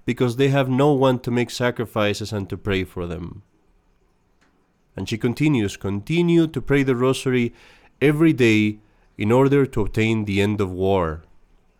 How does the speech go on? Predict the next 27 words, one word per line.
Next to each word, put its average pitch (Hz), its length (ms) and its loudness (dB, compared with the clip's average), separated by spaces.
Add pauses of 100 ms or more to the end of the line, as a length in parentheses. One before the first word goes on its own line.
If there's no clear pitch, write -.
(2000)
She 104 140 -8
said 113 280 0
to 117 80 -4
the 104 80 -4
children, 107 540 0
"I 110 100 -2
want 135 300 2
you 160 80 4
to 156 120 -4
come 139 380 2 (340)
on 110 120 -2
the 107 80 -2
thirteenth 170 500 2
day 151 180 4
of 143 120 2
the 139 80 0
next 135 200 -2
month 98 480 -2 (440)
and 113 160 -2
to 143 60 0
continue 190 580 2
to 170 120 -2
pray 160 180 2
the 143 120 2
Rosary 139 600 0
every 151 300 4
day 110 420 2